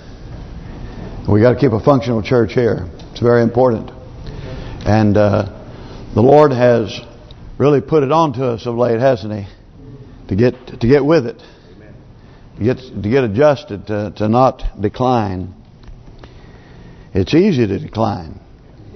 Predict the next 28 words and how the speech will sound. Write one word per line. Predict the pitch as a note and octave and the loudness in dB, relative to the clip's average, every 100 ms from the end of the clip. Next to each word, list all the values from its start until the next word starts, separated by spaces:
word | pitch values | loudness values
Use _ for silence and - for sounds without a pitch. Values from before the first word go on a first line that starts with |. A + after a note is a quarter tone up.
| - - - - - | -20 -18 -18 -18 -4
All | G2+ D3 | 2 2
you | |
have | D3+ D#3+ - | 4 2 0
to | A#2+ | -2
do | E3+ E3 | 2 2
is | A#2+ | 0
just | B2 A2+ | -4 -4
kinda | C#3+ C3 A#2 G2 - | -2 -2 -2 -6 -8
take | A2+ A#2+ | -2 0
it | C3+ | 0
easy. | F3 A#2+ F2 G2 - | -2 -4 -12 -16 -8
<laughs> | A#2+ - - - - - - - - - - - - - - - - - - | -8 -8 -20 -20 -20 -20 -20 -20 -20 -20 -20 -20 -20 -20 -20 -20 -20 -20 -2
There's | B2 D3+ | 0 2
times | C3 B2+ A#2 | 4 4 2
when | B2+ | -2
it, | A#2+ - F#2 | -2 -6 -10
you'd | A2+ A2 F#2+ | -2 -2 0
kinda | - A#3+ | 0 2
like | B2 G#2 | 0 2
to | |
sit | B2 | 0
down | A#2 | 2
and | G#2 | 0
take | A#2 A2 | 0 -2
it | G#2+ | -2
easy. | A#2 B2+ F#3+ - - - - - - - - - - - - | -6 -6 -12 -16 -20 -20 -20 -20 -20 -20 -20 -20 -20 -18 -4
But, | A2 A2+ | -2 0
um, | A#2 A2 G#2+ F#2 - - | 2 2 0 -6 -14 -18